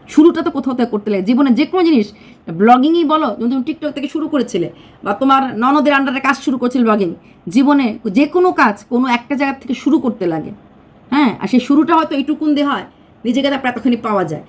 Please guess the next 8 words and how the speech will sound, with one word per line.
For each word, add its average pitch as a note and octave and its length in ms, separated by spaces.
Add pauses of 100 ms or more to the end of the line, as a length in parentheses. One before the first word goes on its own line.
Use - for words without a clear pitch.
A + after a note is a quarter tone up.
(160)
এইটুকুন E4+ 500
শুরুটা C4+ 540 (360)
একটা G3+ 220
জায়গায় G#3 300
শুরু A3+ 120
করতে E3 280
লাগে। C#3+ 240 (1120)
চলো, D#4+ 300